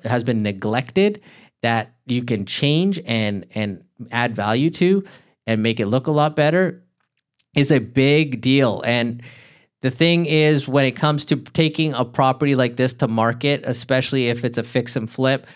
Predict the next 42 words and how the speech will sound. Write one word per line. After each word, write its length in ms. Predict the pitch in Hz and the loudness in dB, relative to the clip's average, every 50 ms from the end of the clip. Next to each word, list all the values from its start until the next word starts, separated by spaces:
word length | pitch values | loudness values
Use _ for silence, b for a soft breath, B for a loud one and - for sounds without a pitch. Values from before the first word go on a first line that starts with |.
| B B B B B | B B B B B
a 80 | - 123 | 0 2
lot 200 | 139 160 180 190 | 2 4 4 2
of 80 | 180 | 2
people 500 | 202 185 175 180 175 170 170 - - _ _ - | 2 0 2 2 2 2 2 0 -2 _ _ 0
are, 220 | 139 135 131 127 - - _ _ - | 2 2 2 0 -2 -12 _ _ -8
would 600 | 127 127 139 160 170 170 165 165 - - - _ | -4 0 4 4 4 4 4 0 -4 -6 -14 _
pay 340 | - - 170 160 156 151 147 | -4 0 2 4 4 4 4
the 120 | 139 135 | 2 0
premium 920 | - - - - 165 165 165 165 156 147 135 120 113 110 110 113 113 117 120 B B B B B | -2 -2 -2 0 2 4 4 4 2 2 2 4 2 2 2 0 -2 -4 -8 B B B B B
for 340 | _ - - 156 143 135 135 | _ -2 2 4 4 4 4
the 100 | 131 127 | 2 2
work 300 | 117 123 127 127 127 - | 2 2 0 0 0 0
that 160 | 131 123 120 | 0 0 0
is 160 | 113 110 - | -2 -4 -6
done. 480 | - _ 143 131 123 113 98 - - - | -4 _ 0 2 2 0 0 -4 -8 -12
So, 240 | - - 139 120 | -2 0 0 0
for 160 | 113 120 127 123 | 0 0 -2 -2
example, 640 | 117 120 123 143 143 151 147 - 156 143 127 - | -2 0 0 0 0 0 0 0 0 0 0 0
why 260 | 110 117 127 135 151 151 | 0 0 0 0 0 0
fix 300 | - - 156 147 - - | -2 -2 -4 -4 -2 -6
and 100 | 135 127 | -8 -4
flips 280 | - 143 131 - - | -2 -2 -2 -2 -2
are 100 | 131 117 | -4 -4
so 480 | 120 - 143 131 127 123 120 120 127 120 B B B B B B B _ | -2 0 0 2 4 4 2 0 -2 -6 B B B B B B B _
profitable 800 | - - 165 160 151 151 151 - 170 156 139 135 139 127 123 | 0 2 4 4 4 2 2 2 2 2 2 2 2 2 2
to 160 | 120 120 131 120 | 2 0 -2 -2
do 440 | 120 117 147 160 160 147 135 120 | 0 0 2 2 4 4 4 2
is 160 | 107 113 110 117 | 2 0 -2 -4
because 680 | 123 123 120 120 - - - 143 143 139 135 127 - B B B B B B - | -6 -6 -6 -8 -10 -4 0 2 2 2 0 -2 -4 B B B B B B 0
a 40 | |
lot 160 | 131 139 139 143 | 2 2 2 2
of 60 | 139 | 0
people 280 | - 156 147 147 139 123 - - _ | -2 -2 0 0 -2 -2 -2 -4 _
don't 360 | - 143 143 156 165 165 - | 2 4 4 4 0 -2 -4
know 400 | 151 143 139 135 131 127 127 123 | -4 0 2 2 4 4 2 2
how 500 | 117 - - - - 135 131 131 135 139 | 0 -4 -6 -4 -2 0 2 2 2 0
to 180 | 139 - - 135 | -2 -2 -6 -6
do 380 | 117 117 120 123 123 123 127 127 | -6 -4 -2 0 2 2 2 0
some 260 | 123 - 131 127 127 | 0 0 0 0 0
of 60 | 127 | 0
the 100 | 127 123 | 0 -2
work. 380 | 120 120 123 131 135 143 143 | 0 0 2 2 2 2 0